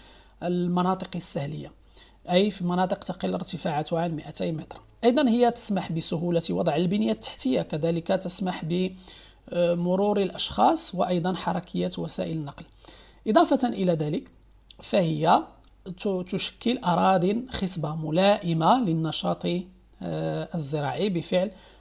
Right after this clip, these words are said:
أو بفضل رسي-، رسابات الأنهار والأودية من الطين والطمي. إذن،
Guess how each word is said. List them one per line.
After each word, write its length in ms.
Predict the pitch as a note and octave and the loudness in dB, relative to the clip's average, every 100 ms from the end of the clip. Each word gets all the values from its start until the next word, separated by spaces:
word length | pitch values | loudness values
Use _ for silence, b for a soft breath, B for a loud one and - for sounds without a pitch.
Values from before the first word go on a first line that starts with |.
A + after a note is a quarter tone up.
| - | -2
أو 120 | A3+ | 0
بفضل 420 | F#3 D#3 F3+ E3 D#3 | 0 -2 -2 -2 -4
رسي-، 340 | - D#3 - | -4 -6 -4
رسابات 600 | E3+ D3+ - D#3+ F3 F#3 | -2 0 0 2 2 0
الأنهار 440 | - D#3 C#3+ F3+ F3 | -4 -8 -2 0 0
والأودية 460 | - D#3 C3 E3 | -2 -6 -2 -2
من 80 | F3 | -2
الطين 340 | - - D#3+ | -6 -6 -4
والطمي. 880 | D#3 C#3+ D3+ - - - - - - - B B B B - | -2 -4 -6 -8 -12 -10 -8 -12 -12 -20 B B B B -6
إذن، 300 | A#3+ E4+ | 2 2